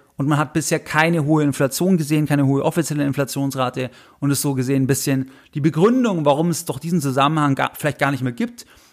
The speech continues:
dass man sagt, das macht gar nichts, wenn man den Markt mit Geld flutet, weil schaut mal, wir haben ja keine, keine hohe Inflationsrate gesehen.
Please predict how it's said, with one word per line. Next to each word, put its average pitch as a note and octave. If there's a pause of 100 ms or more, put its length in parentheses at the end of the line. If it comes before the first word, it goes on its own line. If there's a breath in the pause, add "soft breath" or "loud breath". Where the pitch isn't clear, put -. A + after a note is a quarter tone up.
(100)
dass C#3+
man D#3
sagt, C#3
das -
macht F3+
gar E3
nichts, D#3+
wenn D#3
man C#3+
den C#3
Markt C3+
mit C3+
Geld F3+
flutet, E3 (260 soft breath)
weil C#3+ (260)
schaut D#3
mal, C#3+
wir B2+
haben D3+
ja C#3
keine, B2+
keine B2+
hohe C3
Inflationsrate C3+
gesehen. A#2